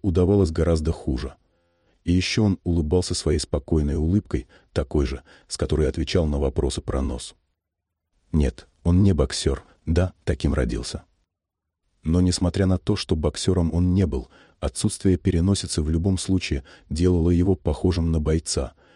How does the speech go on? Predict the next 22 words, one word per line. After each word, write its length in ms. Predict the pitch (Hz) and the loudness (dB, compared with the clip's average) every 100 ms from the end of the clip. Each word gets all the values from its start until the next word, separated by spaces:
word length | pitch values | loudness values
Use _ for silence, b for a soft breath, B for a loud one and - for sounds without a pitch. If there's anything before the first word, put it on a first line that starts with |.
| b b | b b
и 80 | - | -6
поэтому 400 | - 95 95 87 | 0 2 2 2
до 120 | 87 | 2
него 200 | 87 87 | 2 2
никто 300 | 78 - 90 | 0 0 0
не 100 | 80 | 0
докапывался, 720 | 76 76 104 - 78 73 - - B - | 0 -2 -2 0 -2 -2 -6 -8 B -2
и 80 | 92 | 2
ему 220 | 101 110 | 4 4
не 120 | 101 | 2
приходилось 580 | 95 - 85 90 95 76 | 0 -2 0 2 0 0
делать 340 | 80 92 80 | 0 0 0
ни 80 | 78 | -2
малейших 520 | 71 76 90 - 82 | -2 2 0 0 -6
усилий, 460 | 76 - 82 71 65 b | -6 -2 -2 -4 -8 b
чтобы 280 | - - 78 | -8 -4 -4
занять 380 | 78 80 82 82 | -2 -2 -2 -2
место 340 | 90 101 - | 0 0 -2
в 80 | 76 | -2
иерархии. 640 | 78 78 73 - - - _ _ _ _ _ _ _ _ _ _ | 0 0 -4 -8 -18 -20 _ _ _ _ _ _ _ _ _ _
Меня 260 | 78 85 107 | 0 2 4
нет-нет, 600 | 107 113 101 95 - | 2 2 2 2 0